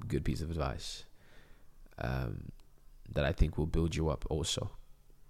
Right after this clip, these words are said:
It's something that if you build, invest into people, it'll build you up in seasons in which you need help. That as I sit here in Manchester, I realize more,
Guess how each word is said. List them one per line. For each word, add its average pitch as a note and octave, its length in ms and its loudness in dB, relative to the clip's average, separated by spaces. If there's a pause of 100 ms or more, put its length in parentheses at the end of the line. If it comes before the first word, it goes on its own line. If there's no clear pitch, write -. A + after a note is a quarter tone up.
(140)
It's - 140 0
something E2+ 320 2
that E2 100 2
if - 180 0
you E2+ 60 0
build, F#2 300 6
invest F2+ 340 2
into - 140 -8
people, F#2 260 4
it'll F2 120 4
build F2 260 2
you E2+ 60 2
up - 120 2
in E2+ 60 2
seasons F2+ 500 0
in E2+ 120 0
which F2 160 0
you D2+ 60 0
need E2 120 2
help. F#2+ 320 4 (580)
That F2 100 0
as E2+ 140 6
I - 40 6
sit F#2+ 200 4
here F#2+ 100 8
in F2 80 4
Manchester, F2+ 580 2
I F2+ 120 2
realize F#2 540 4
more, F#2+ 260 2